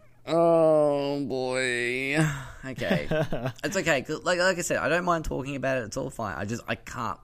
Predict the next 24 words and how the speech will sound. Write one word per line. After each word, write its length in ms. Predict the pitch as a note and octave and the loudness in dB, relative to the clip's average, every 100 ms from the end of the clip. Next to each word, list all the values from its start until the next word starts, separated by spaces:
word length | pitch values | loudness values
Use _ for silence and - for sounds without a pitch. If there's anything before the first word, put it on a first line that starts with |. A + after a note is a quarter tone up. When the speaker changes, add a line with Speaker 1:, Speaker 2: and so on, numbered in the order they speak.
| - | -12
Speaker 1:
play 180 | - F2+ | -8 -6
it. 120 | A1 - - - - - - - - | -8 -16 -20 -20 -20 -20 -20 -20 -16
I 40 | G2+ | -14
can't 400 | - A#2 A2+ F2+ | -8 -4 -4 -6
do 140 | F#2+ | -8
it. 140 | D#2 - - - - - - - | -8 -10 -20 -20 -20 -20 -20 -18
So 200 | - F2 | -10 -6
I'm 160 | F#2 G#2+ | -6 -2
living 280 | C3 C3 B2+ | -2 -2 -4
through 160 | A#2 | -4
you 220 | G#2+ G#2 F2 | -4 -4 -8
on 80 | |
this 180 | F2 - | -10 -12
one. 140 | - - - - - - _ - - - | -12 -14 -20 -20 -20 -20 _ -20 -14 -4
Speaker 2:
That's 180 | - | -4
fair. 300 | - G#2+ F#2+ - - - - - - | -4 -8 -8 -14 -20 -20 -20 -20 -10
So, 560 | - F#3 F3 F3 F3 E3+ - - - - | -4 0 2 2 2 -4 -8 -20 -20 -6
obviously, 640 | F3 F3 E3 D#3+ D3 C#3+ - - - - - | -6 -4 0 2 2 -2 -10 -20 -20 -20 -12
i-, 160 | B2+ A#2+ | -10 -6
if 180 | D3+ C#3 | -4 -2
you've 120 | C3+ | -2
been 160 | B2+ A#2+ | -2 -2
paying 180 | A#2+ A#2+ | -2 -4
attention 460 | A#2+ A#2 C#3 C#3+ | -4 -6 -6 -8